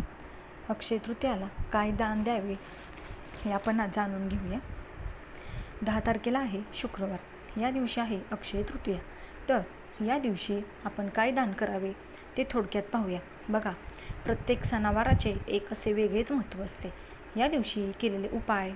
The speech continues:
उपासना, जप, तप, दान, धर्म कधीच वाया जात नाही. योग्य वेळ आली की ते आपल्याला शंभर टक्के फळ मिळतंच. चला तर मग जाणून घेऊया अक्षय तृतीयाला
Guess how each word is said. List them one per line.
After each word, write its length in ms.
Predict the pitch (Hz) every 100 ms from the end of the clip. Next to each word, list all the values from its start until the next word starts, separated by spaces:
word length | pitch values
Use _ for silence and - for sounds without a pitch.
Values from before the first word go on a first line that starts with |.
| -
उपासना, 500 | - 214 - 196 185 214
जप, 500 | 202 233 202 180 -
तप, 220 | 226 202 185 - - - - -
दान, 340 | 220 240 220 202
धर्म 360 | 214 196 196 202 - - -
कधीच 220 | 214 233 -
वाया 200 | 220 196
जात 160 | 202 196
नाही. 280 | 202 214 196 - - - -
योग्य 320 | 208 208 202 214
वेळ 200 | 208 233
आली 220 | 285 196 - -
की 60 |
ते 120 | 214 208
आपल्याला 480 | 208 214 220 214 185 - - -
शंभर 320 | 220 208 226 -
टक्के 260 | 220 214
फळ 240 | 208 208 202
मिळतंच. 500 | 247 190 180 - - - - - - - - - - - -
चला 180 | 208
तर 100 | 302
मग 200 | 294 202 208 - - 202
जाणून 340 | 202 202 254
घेऊया 300 | 269 262 185 196 - - - - - - -
अक्षय 300 | 226 - 233
तृतीयाला 480 | 226 254 254 208